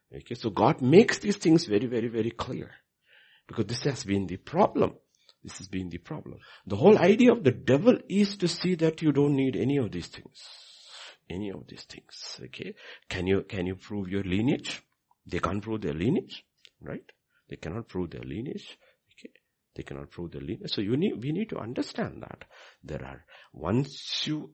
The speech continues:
enter into that lineage, once you enter into that citizenship of the kingdom of God, then our loyalty is to the king and to the kingdom.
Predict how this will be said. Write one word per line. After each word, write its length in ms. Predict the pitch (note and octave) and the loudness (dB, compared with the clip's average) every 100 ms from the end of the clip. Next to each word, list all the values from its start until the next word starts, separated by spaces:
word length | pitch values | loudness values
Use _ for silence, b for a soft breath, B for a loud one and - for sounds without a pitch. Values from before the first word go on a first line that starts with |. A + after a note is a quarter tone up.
| - | -8
enter 380 | A#2 C#3+ - G#3 | -2 -2 0 2
into 380 | G3 F#3 E3+ D#3+ | 4 4 4 -2
that 260 | D#3 - | -2 0
lineage, 360 | D#3 D#3+ D#3 D3 | 4 6 6 2
once 300 | G2+ A#2 B2 | -2 -2 -4
you 140 | B2+ | -8
enter 380 | - A2+ C3+ F#3 | -4 -4 0 2
into 280 | F#3 E3+ E3 | 6 4 4
that 180 | C#3+ C3+ | -6 -10
citizenship 640 | - A2+ A2+ C3 - C3 | -2 0 2 0 -2 -12
of 100 | F#2+ | -12
the 100 | F#2 | -10
kingdom 420 | F#2 A2 A#2 G2+ D2 | -8 -6 -6 -6 -10
of 240 | C#2+ C#2 | -14 -10
God, 300 | F#2+ G2+ F2 B B B | -10 -10 -14 B B B
then 120 | G2+ | -10
our 180 | B2+ G#2+ | -6 -6
loyalty 540 | F#2+ G2+ B2 B2+ A#2+ F#2 | -4 -4 -4 -6 -8 -8
is 100 | - | -8
to 100 | D2 | -12
the 120 | C2+ | -12
king 380 | - G#2 A#2 D3 b b b b - | -10 -8 -8 -10 b b b b -12
and 140 | F#2+ | -8
to 80 | E2+ | -8
the 100 | D2+ | -8
kingdom. 360 | - B2+ G#2 | -8 -8 -8